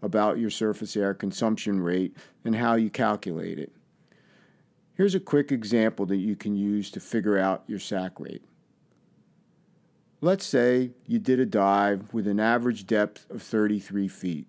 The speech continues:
So we know in seawater that's equivalent to two atmospheres absolute.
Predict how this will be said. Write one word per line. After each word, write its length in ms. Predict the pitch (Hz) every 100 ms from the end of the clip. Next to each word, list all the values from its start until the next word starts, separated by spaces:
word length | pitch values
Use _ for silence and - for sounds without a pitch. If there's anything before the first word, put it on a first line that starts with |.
| _
So 220 | - 110
we 200 | 120 147
know 440 | 139 117 113 113
in 200 | 110 113
seawater 760 | 104 - 143 127 110 107 110 107 - _
that's 260 | - 110 113
equivalent 640 | 123 - 110 107 107 104
to 100 | -
two 380 | 95 - 135 131
atmospheres 760 | - 104 110 101 - 104 98 92
absolute. 720 | 92 92 - 95 98 80